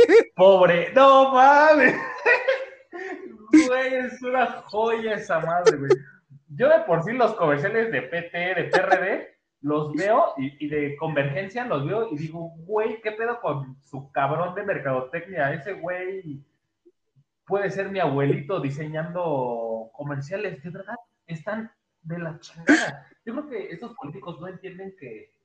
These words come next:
según yo, voy a, hay que investigar eso, eh, la mayor parte de gente en territorio nacional es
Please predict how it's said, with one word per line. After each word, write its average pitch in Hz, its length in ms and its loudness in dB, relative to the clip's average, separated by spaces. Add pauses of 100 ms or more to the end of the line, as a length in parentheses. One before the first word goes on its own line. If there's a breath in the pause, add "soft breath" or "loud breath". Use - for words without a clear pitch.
(120)
según - 400 -2
yo, 151 360 -10
voy 147 140 -8
a, 135 420 -16
hay 135 120 -16
que 143 60 -20
investigar 123 360 -18
eso, - 260 -20 (460)
eh, 131 400 -10
la 156 120 -6
mayor 170 400 -8
parte 190 320 -4
de 110 520 -12
gente 156 640 -14
en - 160 -20 (180)
territorio 131 460 -14
nacional 139 600 -12
es 135 300 -14